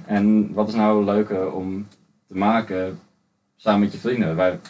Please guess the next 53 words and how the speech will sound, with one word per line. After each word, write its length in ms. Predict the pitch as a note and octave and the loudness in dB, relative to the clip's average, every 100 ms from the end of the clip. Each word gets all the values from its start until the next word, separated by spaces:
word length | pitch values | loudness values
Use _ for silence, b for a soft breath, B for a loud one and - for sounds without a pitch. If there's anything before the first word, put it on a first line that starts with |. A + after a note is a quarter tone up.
| - | -4
wandelen 480 | F2 G2+ G2+ G2+ G2+ | -2 0 0 -2 -4
wel 400 | F#2+ F#2+ F#2+ G2+ | -4 -2 -4 -6
vaak. 380 | - F#2 A2 - _ _ _ _ _ | -4 -4 -4 -10 _ _ _ _ _
En 380 | D#2 D#2+ D#2 D2+ | -6 -4 -4 -4
we 260 | D2+ D2+ D2+ | -4 -4 -4
praten 280 | F2+ F2+ | -2 -2
dan 100 | F2+ | -2
met 100 | F2+ | -4
elkaar 400 | F2 E2+ E2+ E2 | -6 -2 0 2
en 120 | D2+ D2+ | 0 -4
we 60 | |
hebben 200 | D2+ D#2 | -6 -8
gewoon 160 | - E2+ | -6 -2
leuke 180 | E2+ E2+ | -2 -4
gesprekken. 420 | - G#2 A2 F2+ | -2 2 2 0
En 180 | D#2 E2+ | -4 -4
hoe 280 | F#2+ F#2 E2+ | -4 -4 -4
leuk 300 | F#2 F#2+ F#2 | -2 -2 -4
ze, 360 | F#2+ F#2 F2 - _ _ | -8 -6 -6 -8 _ _
op 60 | - | -14
een 60 | |
gegeven 140 | F#2 - | -12 -6
moment 180 | G2+ | -6
was 100 | F#2 | -6
het, 100 | F#2 | -8
ja, 260 | G#2+ G#2+ G2+ | -2 0 2
hoe 160 | G#2 A2 | 0 2
leuk 180 | A2 | 0
zou 140 | A2 G#2+ | 0 -4
het 80 | A2 | -2
zijn 200 | G#2+ G#2 | -2 0
om 160 | G#2 | 0
samen 300 | G2+ A#2+ A#2+ | 0 -4 -4
een 60 | A2+ | -6
gesprek 280 | G#2+ B2 B2 | -6 -6 -4
te 80 | |
hebben 140 | A#2 A2 | -6 -4
waar 100 | A2+ | -4
een 60 | |
ander 160 | A2 A#2 | -4 -2
me-, 180 | A2+ G#2+ | -4 -6
naar 160 | A2+ G#2+ | -8 -8
kan 80 | A2+ | -6
luisteren? 400 | C3 C#3 E2 D#2 | -8 -8 -8 -6
Waarom 220 | G2+ G#2 | -4 -4
zouden 300 | G#2 G#2 G2+ | -4 -4 -4
alleen 260 | G#2 G#2+ | -2 -2
wij 200 | G#2 A2 | -2 -4
twee 260 | - - D#2 | -6 -10 -10
er 160 | D#2+ D#2+ | -10 -14
plezier 340 | - E2 D#2 C#2 | -10 -8 -8 -8
van 120 | D2 | -8
hebben? 260 | D2 C#2 | -8 -12